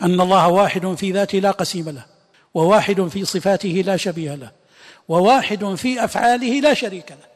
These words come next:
واحد في ذاته لا قسيم له، أن الله واحد، لكن يدخلون فيه أشياء باطلة.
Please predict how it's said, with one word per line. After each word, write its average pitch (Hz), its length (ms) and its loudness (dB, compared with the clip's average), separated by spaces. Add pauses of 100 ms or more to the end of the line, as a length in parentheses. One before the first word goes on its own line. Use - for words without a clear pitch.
(440)
واحد 254 400 2
في 240 180 -2
ذاته 269 280 2
لا 285 180 2
قسيم 247 400 -2
له، 285 140 -8 (180)
أن 254 140 4
الله 247 240 4
واحد، 190 260 -4 (520)
لكن 214 260 2
يدخلون 226 500 2
فيه 208 320 -2
أشياء 190 260 -2
باطلة. 156 320 -8